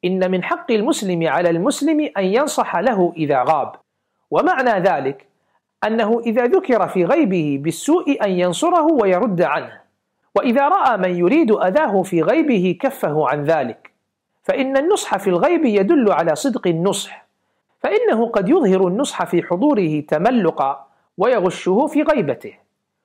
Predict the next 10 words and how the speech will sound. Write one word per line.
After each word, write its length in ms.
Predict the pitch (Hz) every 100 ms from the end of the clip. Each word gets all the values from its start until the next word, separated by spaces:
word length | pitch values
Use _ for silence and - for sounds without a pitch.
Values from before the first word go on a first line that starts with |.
| _ -
وقال 340 | - 427 403
الإمام 420 | 233 196 220 294 214
أحمد 400 | 311 233 196 165
رحمه 400 | 175 208 160 143
الله: 360 | 139 127 110 - _ _ _ _ -
"ليس 380 | 170 339 330 220
على 280 | 151 175 165
المسلم 520 | 170 294 - 170 160
نصح 320 | 185 - -
الذمي، 600 | 175 147 151 156 147 131